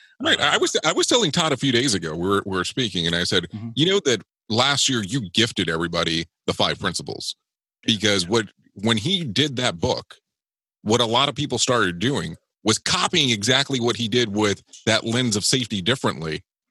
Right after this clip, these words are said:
Speaker 1: and
Speaker 2: Right.
Speaker 1: started using that as new idea. Now, it was a new idea to an extent. There was some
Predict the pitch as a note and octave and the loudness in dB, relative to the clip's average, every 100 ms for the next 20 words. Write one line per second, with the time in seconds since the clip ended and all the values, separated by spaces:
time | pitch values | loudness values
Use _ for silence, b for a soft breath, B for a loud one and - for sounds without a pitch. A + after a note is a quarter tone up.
0 | _ - A2 - C#3+ B2 G#2+ C3+ B2 A#2 | _ -2 0 2 0 0 0 0 2 2
1 | A2+ G2+ - - _ _ _ _ _ _ | 2 2 -2 -6 _ _ _ _ _ _
2 | G2+ A2 G3+ F3 C#3 A2 B2 D3+ G2 C3 | -2 0 0 0 0 0 0 2 2 2
3 | D3+ F3 E3+ E3 D#3 G3 G#3+ G#3 E3+ F3 | 0 2 2 2 0 -2 0 0 2 -2
4 | D3+ D#3 B2+ G3+ C3 B2 G#2 A2+ | 0 -2 0 0 0 0 0 -2